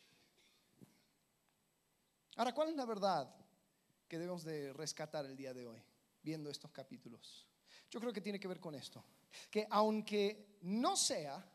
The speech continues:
cuando tú quieras, las cuentas al final se ajustan. Aunque no sea cuando tú quieras,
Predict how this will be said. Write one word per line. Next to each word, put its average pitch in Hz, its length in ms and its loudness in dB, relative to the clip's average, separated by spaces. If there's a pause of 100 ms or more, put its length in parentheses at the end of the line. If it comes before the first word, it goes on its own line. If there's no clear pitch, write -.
(280)
cuando 180 300 2
tú 269 160 -4
quieras, 196 600 -2 (1120)
las 214 160 4
cuentas 311 440 2
al 202 100 -2
final 240 260 -4
se 220 120 -4
ajustan. - 360 -10 (800)
Aunque 269 320 6
no 339 140 4
sea 302 260 4
cuando 226 260 2
tú 220 200 -4
quieras, 226 640 0